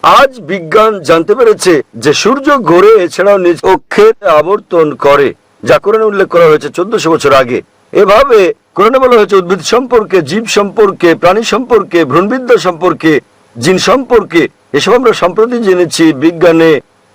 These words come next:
পঞ্চাশ বছর আগে, একশো বছর আগে, তিনশো বছর আগে, পাঁচশো বছর আগে। তাই যদি আপনি আজ বিজ্ঞানের এই পরীক্ষা চালান সকল ধর্মগ্রন্থের উপর, কেবল যে ধর্মগ্রন্থটি এতে উত্তীর্ণ হবে সেটি হচ্ছে পবিত্র কোরআন।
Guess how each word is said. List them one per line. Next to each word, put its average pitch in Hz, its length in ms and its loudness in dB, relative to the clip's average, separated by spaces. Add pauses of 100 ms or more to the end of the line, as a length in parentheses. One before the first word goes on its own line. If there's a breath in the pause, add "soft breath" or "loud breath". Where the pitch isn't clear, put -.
(400)
পঞ্চাশ 165 340 0
বছর 214 320 0
আগে, 170 220 2
একশো 160 260 0
বছর 180 240 -2
আগে, 165 160 0
তিনশো 165 300 -4
বছর 165 260 0
আগে, 156 140 2
পাঁচশো 156 280 -2
বছর 202 280 0
আগে। 151 200 2 (160)
তাই 262 140 0
যদি 269 260 0
আপনি 196 280 0
আজ 170 200 2
বিজ্ঞানের 165 480 0
এই 156 240 0
পরীক্ষা 214 560 -2
চালান 147 420 2 (920)
সকল 185 380 -2
ধর্মগ্রন্থের 175 880 0
উপর, 202 340 0 (280)
কেবল 269 280 -2
যে 175 180 0
ধর্মগ্রন্থটি 202 880 0
এতে 170 120 -2
উত্তীর্ণ 180 680 0
হবে 160 420 2 (380)
সেটি - 220 -6
হচ্ছে 180 180 -2
পবিত্র 143 320 -4
কোরআন। 113 320 -2